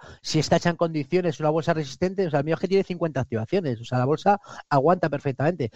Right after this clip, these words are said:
Otra cosa es que tu amigo no lo apreciara y tuviera algún tipo de deterioro la bolsa cuando lo revisaron o cuando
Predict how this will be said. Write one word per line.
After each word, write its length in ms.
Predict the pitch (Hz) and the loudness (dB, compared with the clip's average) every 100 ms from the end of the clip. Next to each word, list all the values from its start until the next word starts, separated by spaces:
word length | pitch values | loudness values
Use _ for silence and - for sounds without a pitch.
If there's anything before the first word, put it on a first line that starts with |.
| - | -6
Otra 160 | 139 151 | 0 2
cosa 220 | 151 - | 2 0
es 80 | 165 | 2
que 240 | 175 156 - - - _ - | 2 2 -2 -20 -20 _ 0
tu 140 | 165 | 2
amigo 240 | 160 175 | 4 2
no 100 | 170 | 2
lo 60 | 175 | 2
apreciara 440 | 165 170 - 180 | 2 0 2 4
y 60 | 196 | 4
tuviera 240 | 175 175 | 2 0
algún 220 | 170 151 147 | 0 0 -4
tipo 180 | 143 | -2
de 80 | 135 | 0
deterioro 500 | 123 120 113 123 117 | 0 -2 -2 -2 -2
la 120 | 104 | -2
bolsa 320 | 117 156 - 110 | 0 0 0 -2
cuando 180 | 120 | -2
lo 100 | 120 | -2
revisaron 480 | 110 107 107 160 143 | -2 -4 2 2 2
o 40 | 123 | 0
cuando 400 | 123 123 117 | -2 -2 -4